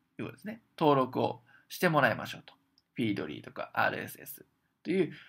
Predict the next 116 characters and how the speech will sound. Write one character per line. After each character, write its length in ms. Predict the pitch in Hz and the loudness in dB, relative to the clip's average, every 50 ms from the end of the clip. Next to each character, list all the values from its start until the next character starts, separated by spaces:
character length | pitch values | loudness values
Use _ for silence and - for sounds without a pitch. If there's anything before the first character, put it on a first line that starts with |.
| - - - | -20 -14 -10
ま 80 | - 190 | -10 -6
あ、 20 | |
こ 120 | - 208 208 | 0 4 6
れ 60 | 208 | 6
は 80 | 202 | 6
何 220 | 185 185 202 202 180 | 6 4 0 0 0
か 140 | - - - | 0 0 -2
っ 100 | - - | -2 -6
て 80 | - | -12
い 120 | - - - | -10 -10 -8
う 40 | |
と、 300 | - - 165 - - - - - | -2 0 0 0 0 -2 -8 -10
一 120 | - 190 | -4 2
旦 180 | - 220 220 208 | 4 6 6 6
登 200 | 196 220 214 202 | 4 0 0 0
録 180 | 208 196 - | 0 -2 -2
す 100 | - 214 | -2 0
る 120 | 202 196 190 | 0 0 0
と 240 | 196 226 - - | 0 0 0 0
継 180 | - - 196 202 | 0 0 0 0
続 200 | 185 196 190 190 | 0 -2 -4 -6
的 200 | - 190 190 202 | -8 -8 -6 -4
に 80 | 185 151 | -2 0
情 140 | 151 165 | 2 2
報 60 | 165 143 | 2 0
が 100 | - - | 0 -2
受 200 | - 135 139 165 | -2 -2 -2 -2
け 40 | 170 | 0
取 180 | - 185 185 190 | 0 2 2 4
れ 60 | 190 | 4
る 120 | 180 143 | 4 2
み 100 | 110 90 | 0 -2
た 80 | - - | -4 -6
い 40 | - | -8
な 100 | - - | -6 -6
サ 120 | - 110 | -4 -4
ー 60 | - | -4
ビ 60 | - - | -4 -6
ス 100 | - - | -12 -14
な 80 | - | -14
ん 20 | - | -16
で 60 | - | -16
す。 80 | - _ _ _ _ _ _ | -18 _ _ _ _ _ _
サ 120 | - - - | -8 -6 -6
ー 40 | - | -6
ビ 80 | - | -6
ス 100 | - - | -10 -14
な 80 | - - | -14 -18
ん 60 | - | -18
で 40 | - | -10
す 80 | - | -8
ね。 160 | 190 196 190 - _ _ _ - - _ _ | -8 -8 -8 -10 _ _ _ -20 -20 _ _
そ 100 | - 220 | -10 -6
う 40 | 214 | -4
す 120 | 233 220 | -4 -2
る 60 | 190 | -2
と 80 | - 143 | -2 -2
習 240 | - - 214 214 202 | 0 2 2 4 4
慣 260 | - 214 202 196 185 | 4 2 2 2 2
化 140 | - 196 185 | 2 2 2
で 100 | 175 - | 2 0
き 100 | - 110 | -4 -6
る 80 | - | -10
ん 40 | - | -10
で 80 | - - | -10 -6
す 100 | - 214 | -4 -2
ね、 60 | 180 | -2
読 120 | 131 110 | -2 -2
む 60 | - | -6
こ 80 | - - | -8 -12
と 100 | - - | -16 -14
が。 120 | - - - - _ _ _ _ _ _ _ _ _ _ | -12 -12 -14 -14 _ _ _ _ _ _ _ _ _ _
な 100 | - 226 | -4 -2
の 60 | 233 208 | -2 0
で、 60 | - | 4
ア 200 | - - 143 143 | 8 10 10 12
ー 60 | 139 | 10
ル 60 | 143 139 | 10 6
エ 80 | 139 143 | 4 2
ス 120 | 143 - | 0 0
エ 80 | 175 147 | -2 -2
ス 100 | 143 - | -2 -4
と 60 | - | -6
い 60 | - | -6
う 20 | |
サ 160 | - - 160 156 | -4 0 0 0
ー 60 | 156 | 0
ビ 60 | - | -2
ス 60 | - - | -4 -4
か 100 | - - | -2 -2
ら 80 | 214 | 0
も 120 | 202 190 - - - - - - - | -2 -2 -6 -10 -20 -20 -20 -6 -4
ア 140 | - 117 | -2 -2
ク 80 | 117 - | -2 -4
セ 80 | - 147 | -6 -6
ス 40 | |
が 120 | 170 175 147 | -6 -6 -6
来 180 | - - 139 | -6 -6 -4
る 80 | 123 104 | -4 -2
よ 120 | - - | -4 -6
う 40 | - | -8
に 60 | 60 | -10
な 80 | - - | -10 -12
る。 80 | - - _ _ _ _ _ _ - | -12 -14 _ _ _ _ _ _ -6
こ 80 | - | -4
う 20 | 196 | -2
い 20 | |
っ 20 | 185 | -2
た 80 | 160 | -2
こ 60 | - | -2
と 80 | - - | -4 -6
に 80 | - - | -10 -14
な 60 | - | -16
り 60 | - | -16
ま 60 | - | -18
す。 160 | - - - | -20 -20 -20